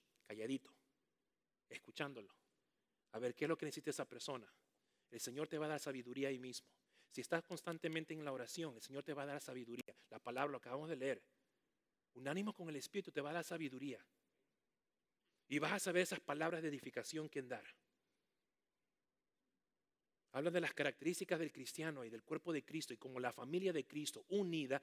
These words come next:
andando en Cristo, somos identificados por la unidad, juntos, o como diríamos por ahí, juntos y revueltos,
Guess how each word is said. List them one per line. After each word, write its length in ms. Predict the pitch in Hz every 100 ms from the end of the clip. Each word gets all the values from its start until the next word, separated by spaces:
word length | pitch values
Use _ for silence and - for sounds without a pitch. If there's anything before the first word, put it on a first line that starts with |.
| -
andando 440 | 139 131 160 208 180
en 100 | 135
Cristo, 420 | 160 151 165 151 -
somos 400 | - 175 185 175
identificados 1120 | 170 151 139 127 123 151 151 107 - - - _ _ _ _ _ _ _ _ _ _ _ _
por 140 | 127 127
la 120 | 131
unidad, 460 | 127 123 123 127 - - _ _ _ _ _ -
juntos, 520 | 160 160 - - - _ _ _ _ _ -
o 60 |
como 180 | - 127
diríamos 240 | 123 147 156
por 140 | 139
ahí, 120 | 147
juntos 280 | 143 165 151
y 60 | 160
revueltos, 680 | 120 120 139 - - -